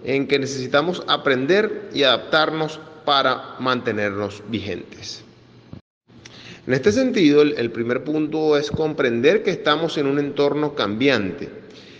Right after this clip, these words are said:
eh, que nos exige nuevas formas de pensar, un entorno buca, que es el acrónimo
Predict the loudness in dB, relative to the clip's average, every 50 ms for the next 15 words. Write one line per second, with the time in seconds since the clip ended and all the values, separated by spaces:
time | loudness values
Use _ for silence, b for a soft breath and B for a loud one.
0 | B B B B B _ 0 2 4 4 6 6 4 4 2 2 0 0 0 2
1 | 2 0 0 0 -2 -4 -2 0 2 2 4 4 4 4 4 4 2 2 0 0
2 | 0 0 0 0 0 0 -2 -2 -2 -2 -4 -6 -6 -6 -4 -2 -2 -2 -2 -4
3 | -6 -6 -4 -2 -2 0 2 2 2 2 4 2 0 2 4 4 4 4 4 0
4 | -4 -6 -6 -10 -14 -16 B B B B B -2 -2 0 0 2 0 0 2 2
5 | 2 2 2 2 2 2 2 0 -2 -4 -6 -12 -12